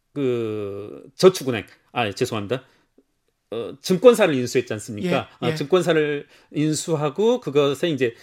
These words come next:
Speaker 1: 대주주 적격성 심사가 있었는데,
Speaker 2: 예.
Speaker 1: 이때 이 대주주 적격성을 어떻게 통과할 수 있었냐,
Speaker 2: 예.
Speaker 1: 이게 이제 논란이 되고 있는데,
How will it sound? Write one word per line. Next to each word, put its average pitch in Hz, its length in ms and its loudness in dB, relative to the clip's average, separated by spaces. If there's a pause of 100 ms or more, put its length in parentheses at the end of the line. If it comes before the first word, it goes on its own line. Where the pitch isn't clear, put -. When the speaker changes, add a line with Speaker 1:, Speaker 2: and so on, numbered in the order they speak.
(300)
Speaker 1:
대주주 180 340 0
적격성 139 440 -4
심사가 175 340 -2
있었는데, 113 580 -2
Speaker 2:
예. 143 320 -10
Speaker 1:
이때 233 580 6
이 196 220 -2
대주주 196 300 -2
적격성을 175 720 -2
어떻게 151 460 2
통과할 190 320 0
수 - 120 -8
있었냐, 123 920 -6
Speaker 2:
예. - 20 -6
Speaker 1:
이게 175 220 -2
이제 151 400 0
논란이 151 340 0
되고 139 240 -2
있는데, 120 500 -2